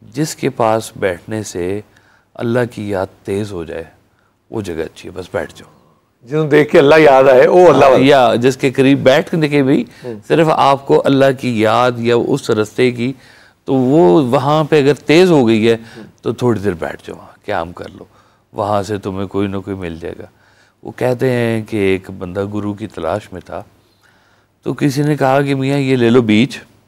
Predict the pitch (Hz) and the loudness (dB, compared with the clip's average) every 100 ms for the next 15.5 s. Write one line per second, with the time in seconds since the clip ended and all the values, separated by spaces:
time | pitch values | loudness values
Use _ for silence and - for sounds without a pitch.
0 | _ _ _ _ _ - - 113 95 90 | _ _ _ _ _ -20 -8 -6 -2 0
1 | 104 165 - _ _ _ _ _ _ 107 | 2 0 -6 _ _ _ _ _ _ -20
2 | - 110 104 101 101 92 101 98 - 90 | -10 -8 -8 -4 -4 -2 -4 -4 -4 -4
3 | 117 151 - _ _ _ _ _ _ 95 | -4 -10 -14 _ _ _ _ _ _ -12
4 | 85 104 92 - 104 113 123 151 156 _ | -6 -6 -6 -8 -6 -4 -2 -4 -6 _
5 | _ _ _ _ _ _ 101 98 101 107 | _ _ _ _ _ _ -10 -10 -10 -12
6 | 104 _ 117 117 98 73 82 85 - _ | -14 _ -6 -4 -4 -10 -18 -20 -20 _
7 | _ _ _ _ _ - 120 - 123 156 | _ _ _ _ _ -8 -4 -2 -2 0
8 | 165 151 160 147 135 165 180 _ _ _ | 0 0 -2 -2 -2 -4 -6 _ _ _
9 | _ - 135 135 180 147 135 147 139 131 | _ -10 -2 2 4 4 2 2 2 2
10 | 127 151 147 110 113 107 92 85 - _ | 2 0 2 4 4 4 2 -2 -6 _
11 | _ _ _ - 131 135 - 110 117 135 | _ _ _ -6 -4 -6 -2 0 2 2
12 | 143 190 - _ _ _ - 123 117 131 | 0 -2 -10 _ _ _ -8 -8 -2 0
13 | 156 127 123 139 - 139 180 208 156 135 | 2 0 -2 -4 -2 0 4 2 2 0
14 | 120 107 - 117 95 - _ 120 101 104 | 0 -4 -4 -6 -6 -8 _ -2 -2 -4
15 | 95 90 - _ | -6 -12 -20 _